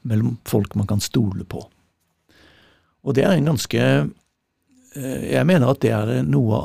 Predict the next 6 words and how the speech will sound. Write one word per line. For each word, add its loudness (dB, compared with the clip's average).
av -2
det 0
viktigste -4
Fukuyama -2
har -4
skrevet, 0